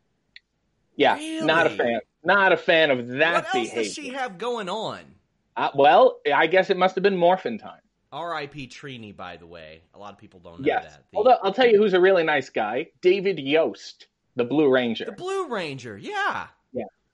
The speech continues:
Speaker 2: You
Speaker 1: He's a
Speaker 2: know,
Speaker 1: very sweet guy.
Speaker 2: you know, if you cut off the hair, I could see, I could see some resemblance there.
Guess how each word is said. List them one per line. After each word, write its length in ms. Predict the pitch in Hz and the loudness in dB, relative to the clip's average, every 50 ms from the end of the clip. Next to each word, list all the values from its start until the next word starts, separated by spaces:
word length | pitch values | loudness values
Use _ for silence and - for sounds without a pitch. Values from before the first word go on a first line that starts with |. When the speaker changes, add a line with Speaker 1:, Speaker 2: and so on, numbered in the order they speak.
| _ _ _ _ _ _ | _ _ _ _ _ _
Speaker 2:
You 100 | - 147 | -4 0
Speaker 1:
He's 80 | 143 147 | 2 2
a 40 | 135 | 4
Speaker 2:
know, 40 | |
Speaker 1:
very 200 | 139 151 156 147 | 6 6 6 4
sweet 360 | - - - - 123 120 117 - - - | 2 -2 -6 -2 -2 -2 -2 -2 -4 -4
guy. 240 | 98 95 95 98 - _ _ | -4 -4 -4 -6 -10 _ _
Speaker 2:
you 200 | 147 139 165 185 | -16 -12 -12 -10
know, 380 | 180 180 175 170 175 185 190 196 | -8 -6 -6 -6 -6 -6 -8 -10
if 220 | - 170 - - | -12 -14 -16 -16
you 80 | 139 131 | -18 -18
cut 280 | - - - 170 165 | -18 -14 -12 -10 -8
off 240 | 160 156 160 160 - - | -8 -8 -8 -10 -12 -16
the 100 | 139 135 | -16 -12
hair, 460 | 127 147 143 143 147 156 170 170 _ _ _ _ _ _ _ _ _ _ _ _ _ _ | -10 -10 -10 -10 -10 -12 -12 -14 _ _ _ _ _ _ _ _ _ _ _ _ _ _
I 140 | 117 123 127 | -16 -16 -16
could 200 | - 139 127 120 | -16 -18 -20 -20
see, 600 | - - 151 139 135 131 135 135 139 135 123 _ _ _ _ _ _ _ _ _ _ | -18 -16 -14 -14 -12 -12 -12 -14 -16 -18 -20 _ _ _ _ _ _ _ _ _ _
I 100 | 110 113 | -20 -18
could 180 | 113 135 131 - | -18 -18 -20 -20
see 160 | - 135 127 120 | -18 -20 -20 -18
some 240 | - 143 127 120 | -18 -18 -18 -16
resemblance 520 | 120 113 117 131 151 180 185 180 156 135 - | -16 -14 -14 -14 -14 -14 -16 -16 -16 -18 -16
there. 380 | - 135 123 123 127 127 127 | -14 -12 -10 -10 -10 -12 -14